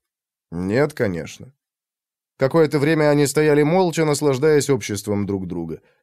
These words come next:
Их свободные руки лежали на перилах, в считанных миллиметрах друг от друга. Элзер почувствовал, как пальчик Самиры коснулся его кожи, и, обернувшись, увидел, что она пристально смотрит на него.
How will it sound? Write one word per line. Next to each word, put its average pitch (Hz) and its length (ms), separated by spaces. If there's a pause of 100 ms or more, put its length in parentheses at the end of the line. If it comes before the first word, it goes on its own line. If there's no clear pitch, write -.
Их 190 180
свободные 170 540
руки 170 200
лежали 151 340
на 135 120
перилах, 143 640
в - 60
считанных 160 580
миллиметрах 120 720
друг 92 240
от 90 160
друга. 85 340 (380)
Элзер 123 400
почувствовал, 135 640
как 113 180
пальчик 120 400
Самиры 131 360
коснулся 120 500
его 123 200
кожи, 160 460 (220)
и, 135 60
обернувшись, 185 600
увидел, 202 340
что 185 220
она 180 160
пристально 165 580
смотрит 113 500
на 98 60
него. 85 360